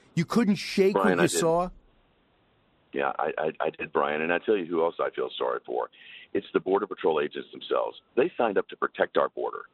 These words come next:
Speaker 2: They didn't sign up to be processing people as rapidly as they possibly can, as they illegal, as
Speaker 1: Yeah.
Speaker 2: they illegally, uh, come across that border. They are so demoralized. And I was actually there on the Friday night when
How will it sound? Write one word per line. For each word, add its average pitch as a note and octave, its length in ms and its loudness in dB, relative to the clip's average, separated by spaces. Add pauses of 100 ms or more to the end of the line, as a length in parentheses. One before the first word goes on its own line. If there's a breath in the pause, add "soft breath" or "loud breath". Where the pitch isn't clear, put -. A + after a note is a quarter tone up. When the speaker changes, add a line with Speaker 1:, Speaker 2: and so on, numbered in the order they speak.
(320)
Speaker 2:
They - 80 -2
didn't - 180 -4
sign D#2+ 200 0
up D#2+ 80 -4
to E2+ 80 -6
be D#2+ 120 -4 (100)
processing - 580 -2
people E2+ 280 -10
as D2+ 140 -6
rapidly D#2+ 420 -2
as D2 80 -10
they D2+ 160 -6
possibly D#2 380 -4
can, D#2+ 300 -8 (280 loud breath)
as F2 120 -2
they E2 100 -4
illegal, E2+ 380 -4 (240)
as - 100 -2
Speaker 1:
Yeah. F#3+ 200 2
Speaker 2:
they E2 100 -6
illegally, D#2 500 -4 (100)
uh, C2+ 180 2 (200)
come F2+ 140 0
across C#3+ 320 0
that C#2+ 180 -4
border. - 280 -8 (440 loud breath)
They G#2+ 140 2
are A2 160 0 (160)
so A#2 80 -4
demoralized. F2+ 720 -2
And D#2+ 80 -2
I F2+ 80 2
was F2 180 -4
actually G2+ 420 -2
there D2+ 440 0 (340 loud breath)
on D#2+ 80 -4
the D#2 80 -2 (120)
Friday G#2+ 260 2
night B1 260 -6 (340)
when E2 440 -2